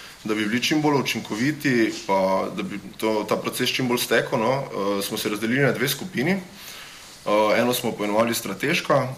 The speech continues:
ki je v bistvu se lotila priprave nekih konkretnih dolgoročnih razvojnih usmeritev za mesto. Eh, druga skupina pa je kreativna, ki je pa v bistvu se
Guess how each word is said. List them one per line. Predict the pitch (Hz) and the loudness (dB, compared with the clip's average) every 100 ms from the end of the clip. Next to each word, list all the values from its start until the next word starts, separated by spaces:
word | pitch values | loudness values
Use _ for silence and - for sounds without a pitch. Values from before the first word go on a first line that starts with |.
| - | -12
ki | - 110 | -6 -2
je | 104 101 98 | 0 0 -2
v | 104 | -4
bistvu | 113 117 | -6 -4
se | - | -2
lotila | 104 113 - 110 104 95 - - | 0 -2 2 2 2 0 -4 -6
priprave | 107 117 113 110 | -2 4 4 4
nekih | 110 120 110 | -2 -4 -4
konkretnih | 113 101 135 139 117 110 | -8 -2 0 0 0 0
dolgoročnih | 120 117 123 131 117 | 2 0 0 -2 -2
razvojnih | 95 107 123 123 | -2 0 0 0
usmeritev | 104 - 185 147 156 | -2 -2 0 0 0
za | 147 | 0
mesto. | 143 165 - 147 139 - - - - - - | 2 2 4 2 2 -4 -16 -16 -18 -20 0
Eh, | 107 110 113 | 4 4 4
druga | 135 139 | 2 2
skupina | 139 113 135 127 | 0 0 2 2
pa | 107 | 2
je | 104 | 2
kreativna, | 101 98 139 147 139 - | 0 0 2 4 2 4
ki | 113 | 2
je | 107 | 2
pa | 104 101 | 0 -2
v | |
bistvu | 113 - 117 107 | -2 -4 -2 0
se | - 101 101 101 98 | 0 2 4 4 4